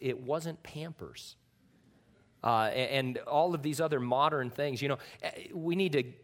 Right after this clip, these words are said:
have a reality check when we talk about how difficult is, you know, raising children when we consider the advances that we have. And so, taken all in all,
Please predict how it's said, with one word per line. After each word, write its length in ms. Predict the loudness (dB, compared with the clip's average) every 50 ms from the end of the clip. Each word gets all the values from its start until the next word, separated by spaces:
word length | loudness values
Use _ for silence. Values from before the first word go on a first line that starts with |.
| -20 _ -20 -20 -16 -10 -2
have 200 | 2 4 4 4
a 40 | 4
reality 560 | 2 2 4 6 8 8 8 8 6 4 0
check 360 | -4 0 2 2 2 2 0 -4
when 120 | -4 -4
we 80 | -4 -2
talk 260 | 2 2 2 2 4
about 200 | 2 2 2 2
how 160 | 2 0 0
difficult 720 | -2 -2 -4 -2 -2 0 0 -2 -4 -2 -2 -2 0 0
is, 360 | 0 0 0 0 -2 -4 -6 -10 -12 -18 -20 -20 -18 -8
you 140 | -4 -2 0
know, 300 | 2 2 2 0 -2 -4 -8
raising 580 | -8 -4 0 2 4 4 4 2 0 -2 -4 -4
children 640 | -4 -2 -2 0 0 -2 -4 -6 -6 -6 -6 -6 -6
when 160 | -4 -4 -4
we 100 | -6 -6
consider 600 | -6 -8 -8 -6 -4 -2 0 2 2 0 0 -2 -6 -20 -20 -20 _ _ _ -16
the 280 | -12 -8 -4 -2 -2 -2
advances 580 | -2 -2 -2 -2 -2 -2 -4 -4 -6 -6 -4
that 200 | -4 -4 -4 -2
we 140 | -2 -2 0
have. 240 | 2 2 2 2 0 -2 -14 -4 0
And 140 | 2 2 4
so, 280 | 4 4 4 4 2 0 -6 -10 -4
taken 560 | 0 4 4 4 4 4 0 0 0 -2 -4 -6 -12 -20 _ _
all 300 | 4 6 8 8 8 8
in 100 | 8 6
all, 560 | 6 6 6 6 6 4 2 -2 -6 -18 -20